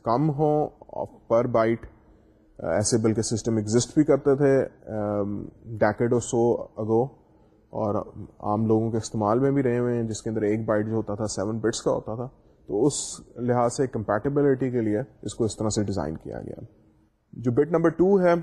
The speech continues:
یہ اسپیسیفائی کر رہا ہے کہ اسٹاپ بٹس کی کیا لینتھ ہوگی۔ آ، اسٹاپ بٹس کی لینتھ، آ، اگر آپ نے ون بٹ رکھنی ہے تو اس کے لیے اس بٹ کی ویلیو زیرو ہونی چاہیے۔ اگر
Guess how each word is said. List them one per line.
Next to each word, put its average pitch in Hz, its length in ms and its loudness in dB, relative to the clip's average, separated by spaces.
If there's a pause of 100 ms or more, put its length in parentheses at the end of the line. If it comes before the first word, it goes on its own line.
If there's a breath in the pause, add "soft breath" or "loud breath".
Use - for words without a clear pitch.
(240)
یہ 135 140 2
اسپیسیفائی 151 580 2
کر 139 180 2
رہا 139 80 2
ہے 139 60 4
کہ 139 60 -2
اسٹاپ 139 320 2
بٹس 135 280 0
کی 131 100 -14
کیا 120 180 0
لینتھ 95 320 -4
ہوگی۔ - 180 -10 (560)
آ، 117 260 2
اسٹاپ 131 340 2
بٹس 175 240 2
کی 180 80 2
لینتھ، 160 360 2
آ، 156 460 2 (240)
اگر 127 380 2
آپ 120 260 4
نے 127 200 4 (120)
ون 127 200 4
بٹ 165 260 0
رکھنی 117 360 0
ہے 110 60 -2 (260)
تو 113 60 -10
اس 127 200 -2
کے 151 100 -2
لیے 147 140 4
اس 139 160 0
بٹ 123 240 2
کی 151 80 -2
ویلیو 120 320 4 (380)
زیرو 117 380 4
ہونی 95 220 -6
چاہیے۔ - 300 -8 (800)
اگر 143 240 4